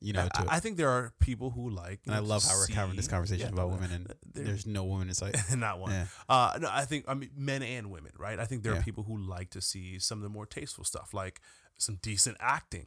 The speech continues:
Speaker 2: a decent story, right?
Speaker 1: But I don't think you're ever gonna get, like, good actors to, like, I, so I've, I've actually, like, <laughs> this is gonna sound not weird, but I've actually watched porn without any intent of pleasuring myself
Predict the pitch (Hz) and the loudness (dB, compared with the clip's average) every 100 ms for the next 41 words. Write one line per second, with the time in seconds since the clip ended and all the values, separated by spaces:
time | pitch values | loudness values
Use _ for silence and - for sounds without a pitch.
0 | - 110 98 117 104 113 101 - 143 147 | -8 -8 -6 -6 -4 -4 -2 -2 -2 -2
1 | 107 - 87 104 135 165 - - - - | -4 -6 -8 -4 -4 -6 -12 -20 -4 -2
2 | - - 247 254 208 151 - 165 160 147 | -2 -4 -8 -8 -10 -10 -8 -6 -2 -2
3 | 117 123 104 95 - _ - 101 60 98 | 0 0 0 -4 -6 _ -6 -6 -4 -6
4 | - 90 92 - 92 82 - 127 143 - | -4 -4 -2 0 0 0 0 0 2 2
5 | 160 147 151 - 175 175 220 - 135 104 | 2 2 0 -2 2 2 2 0 2 2
6 | 98 _ _ _ - - - - - - | 0 _ _ _ 4 6 6 0 -16 -10
7 | 196 - 143 151 - 127 - 131 95 95 | -4 0 2 4 2 0 0 -2 2 2
8 | 98 90 95 85 _ _ _ - - - | 2 2 0 -2 _ _ _ -14 -12 0
9 | 139 156 185 127 107 117 - - 110 101 | 2 4 2 2 4 4 2 0 2 2
10 | 92 - - 107 110 101 - 107 104 90 | 0 -4 -2 2 4 2 0 0 0 0
11 | 104 98 92 87 90 - _ _ _ _ | -2 -2 -2 -2 -4 -10 _ _ _ _
12 | _ _ _ _ _ - - 120 104 101 | _ _ _ _ _ -6 0 0 0 0
13 | 95 95 92 92 - | -2 0 0 0 -2